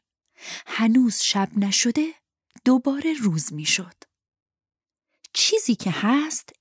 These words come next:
این دفعه از طرف مغرب به مشرق. بله، دوباره صبح می‌شد و روز شروع می‌شد و مردم که اصلاً نمی‌دانستند شب یعنی چه،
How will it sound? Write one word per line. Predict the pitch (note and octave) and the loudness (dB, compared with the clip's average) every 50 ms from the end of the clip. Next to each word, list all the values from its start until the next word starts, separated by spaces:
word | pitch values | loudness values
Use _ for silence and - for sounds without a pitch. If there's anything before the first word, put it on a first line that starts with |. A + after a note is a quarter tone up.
| - _ | -4 _
این | B3 B3+ C#4 C#4 C4 | 2 2 4 2 0
دفعه | C#4 C4+ - - - - F#4 F#4+ G4+ - | -2 -2 -4 -8 -6 -6 -4 -4 -4 -6
از | C4+ C#4 - - | -4 -4 -4 -2
طرف | - B3+ A#3+ B3+ - - | -2 0 -2 -2 0 0
مغرب | C4 A#3+ A#3+ B3 B3 B3+ - - D4 C#4 C4 F3+ | 2 2 2 2 0 0 -2 0 0 0 0 0
به | - E3+ | -4 -6
مشرق. | D3+ D3+ D3+ D#3 D#3+ - - E3+ E3 E3 - _ - _ _ _ _ _ _ _ _ _ _ _ _ _ _ _ _ _ _ _ _ _ _ _ _ _ _ | -6 -6 -6 -4 -2 -2 -2 -4 -6 -12 -18 _ -20 _ _ _ _ _ _ _ _ _ _ _ _ _ _ _ _ _ _ _ _ _ _ _ _ _ _
بله، | G#3 F3+ F3 E3+ D3+ D3 C#3+ - _ _ _ _ _ _ _ _ _ _ _ _ _ _ - - - - _ - A3 | -2 -2 0 -2 -4 -8 -12 -16 _ _ _ _ _ _ _ _ _ _ _ _ _ _ -20 -20 -20 -20 _ -2 2
دوباره | G#3+ C#4 C4 A#3+ C4 A#3+ A#3+ A#3+ A#3+ B3+ B3 | 4 4 4 2 0 -2 -2 0 0 0 0
صبح | - - - - G3+ G#3 A#3+ B3 - - | 2 0 2 4 4 4 4 2 0 0
می‌شد | G3 G3 G3+ F#3+ - - F3+ F3 D#3+ | 0 2 2 2 2 2 0 2 2
و | F3 E3+ E3 D#3+ | 2 2 2 0
روز | D#3 E3+ G3+ A#3+ C#4+ D#4 D#4+ D#4+ D#4 D4+ - - | 0 2 4 4 6 6 6 4 4 2 2 0
شروع | - - - G3+ F#3 G3 A3 A#3+ | 2 2 2 2 4 4 4 4
می‌شد | A3+ G#3 F#3 E3 - - F3 E3 D#3 D3+ - - _ _ _ _ - - - - - - | 4 2 2 2 2 0 0 0 -2 -4 -6 -12 _ _ _ _ -12 -10 -10 -8 0 2
و | B3+ B3+ | 2 4
مردم | C#4 C4+ C4+ B3+ B3+ D4 C#4+ D4 | 4 4 2 2 2 0 0 0
که | - - F#3 | 0 0 0
اصلاً | F3 F3+ - - G#3+ G#3 A3+ A#3 A3 | 2 2 2 2 2 4 4 6 6
نمی‌دانستند | G#3+ A3+ B3+ C4+ A#3+ F#3 F#3 F3+ E3+ E3+ E3+ - - - E3+ E3 D#3+ D#3+ E3 | 6 6 6 4 4 4 2 2 2 0 0 0 0 0 0 0 2 0 0
شب | D#3 - - - - A#3 C#4 - - - | 0 0 0 0 0 -2 -6 -8 -6 -4
یعنی | G3+ F3 D#3 - - D#3 E3+ F3 | -4 -4 -4 -4 -6 -6 -6 -4
چه، | F3+ - - C4+ C#4+ | -4 -2 -2 -2 -2